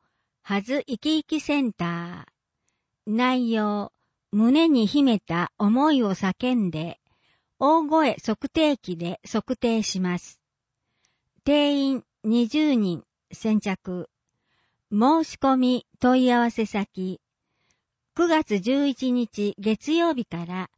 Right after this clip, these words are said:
二十日水曜日、午前八時三十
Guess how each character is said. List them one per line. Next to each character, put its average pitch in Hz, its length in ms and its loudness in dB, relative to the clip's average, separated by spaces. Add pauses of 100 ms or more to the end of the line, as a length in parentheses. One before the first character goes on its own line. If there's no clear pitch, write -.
(280)
二 214 160 -4
十 - 240 -18
日 240 260 -2 (100)
水 320 360 -2
曜 302 280 0
日、 175 300 -12 (460)
午 302 240 0
前 247 220 -2
八 196 340 -6
時 220 160 -8
三 302 320 -2
十 311 180 -4